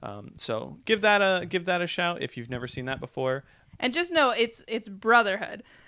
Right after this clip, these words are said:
Speaker 2: It's
Speaker 1: Specifically.
Speaker 2: Yes, 'cause there are two. There's Full Metal Alchemist,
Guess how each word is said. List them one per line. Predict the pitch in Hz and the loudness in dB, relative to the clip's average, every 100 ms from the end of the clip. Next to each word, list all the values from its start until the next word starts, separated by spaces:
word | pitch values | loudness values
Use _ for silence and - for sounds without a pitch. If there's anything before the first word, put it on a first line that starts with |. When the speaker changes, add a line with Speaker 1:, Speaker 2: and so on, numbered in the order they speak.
| - 214 | -10 -8
Speaker 2:
It's | 208 | -6
Speaker 1:
Specifically. | 156 139 123 117 107 110 | -2 -2 -2 -2 -6 -2
Speaker 2:
Yes, | 208 - - - | -2 -4 -10 -4
'cause | 269 | -2
there | 220 233 | 2 6
are | 240 277 | 6 4
two. | - 254 214 | 2 2 0
There's | 185 - | -4 -4
Full | 208 220 | -2 2
Metal | 269 269 | 4 4
Alchemist, | 277 262 233 277 | 2 2 0 0